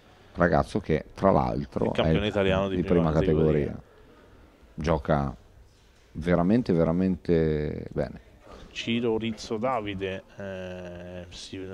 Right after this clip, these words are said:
Speaker 2: la ve-, se la vedrà tra poco con Mauce-, eh, Mauceri. Eh, Alberto Putignano è stato chiamato contro Gargiulo, tre a due di Santi Caratozzolo su Antonio Aquino. E Michelangelo Aniello ha cominciato da poco l'incontro con Angelo De Donno.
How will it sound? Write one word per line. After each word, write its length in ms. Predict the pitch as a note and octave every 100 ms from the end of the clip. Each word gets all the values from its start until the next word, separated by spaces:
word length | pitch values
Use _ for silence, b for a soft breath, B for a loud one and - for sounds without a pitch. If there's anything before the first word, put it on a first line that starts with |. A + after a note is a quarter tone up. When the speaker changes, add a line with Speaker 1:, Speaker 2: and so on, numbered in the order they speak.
| F2+
Speaker 2:
la 100 | F#2
ve-, 200 | F#2+ G2
se 140 | -
la 80 | G2
vedrà 260 | F#2+ G2+ G#2
tra 160 | -
poco 280 | F#2+ G#2 G2+
con 220 | - G#2
Mauce-, 540 | G#2 A2 B2+ - C#3+ D#3
eh, 140 | A#2+
Mauceri. 720 | G#2 G2+ G2 B2+ C#3+ E3 F3 C#3
Eh, 80 |
Alberto 460 | G#2 G2 A2 A2 A2+
Putignano 800 | A2+ G#2+ A2+ B2 C#3 G#2 F2+ F2+
è 20 |
stato 220 | - F#2
chiamato 420 | F2+ G2 G2+ G2+ F#2+
contro 420 | G2+ F#2 G#2+ G2
Gargiulo, 840 | G#2 G2+ G2+ A2+ F3+ G3 F#3+ -
tre 240 | - A#2 B2
a 60 |
due 240 | A#2 C3+ A2
di 80 | G2+
Santi 280 | G#2+ F#2+
Caratozzolo 600 | G2 G#2 G2 G2+ - G2+
su 140 | F#2 G#2
Antonio 440 | F#2+ - G#2 G2+
Aquino. 520 | G2+ C3+ F#3+ G3+ G#3 - b b b b b b b -
E 40 |
Michelangelo 520 | C3 B2+ A#2+ A#2+ F3+ D#3+
Aniello 400 | F#2 F#2+ G#2 F2+
ha 40 |
cominciato 440 | - F2+ E2+ F#2+
da 120 | F2+ E2+
poco 460 | - F#2+ F#2 E2+
l'incontro 840 | F2+ F#2+ C3 - F#2+ G2 - C3
con 320 | - G2+ A2+ C3
Angelo 460 | G#2+ F#2 G#2+ A#2+
De 120 | G#2+ A#2
Donno. 500 | E2+ F2 G#2+ F#2+